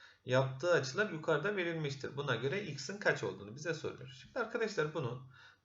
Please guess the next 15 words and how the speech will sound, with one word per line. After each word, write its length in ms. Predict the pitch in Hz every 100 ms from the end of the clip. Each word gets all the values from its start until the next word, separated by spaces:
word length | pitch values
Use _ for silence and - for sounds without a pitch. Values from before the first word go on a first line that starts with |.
| 127
doğruda 380 | 139 170 196 214
açı 260 | 190 202
konusuna 500 | 185 175 160 180 170
benzetebilmek 800 | 165 165 160 160 160 160 165 151
için, 320 | - 104 95 - _ _ -
e, 180 | - 156
buralardan 1040 | 175 151 135 117 113 113 107 107 175 170 -
paraleller 720 | 160 160 156 160 160 165 175 165
çizecek 520 | 151 147 147 165 151
olursak 540 | 143 131 - - - _ _ _ _ _ _ _ _ _ _ 339
iki 280 | 170 190 180
taraftan 520 | 104 95 - 190 190
paralellerimizi 840 | 165 147 113 98 101 104 135 165
çizdik. 640 | 151 135 120 117 113 113 - _ _ _ _ _ _ _ _ _ _
Ve 400 | 185 196 160 147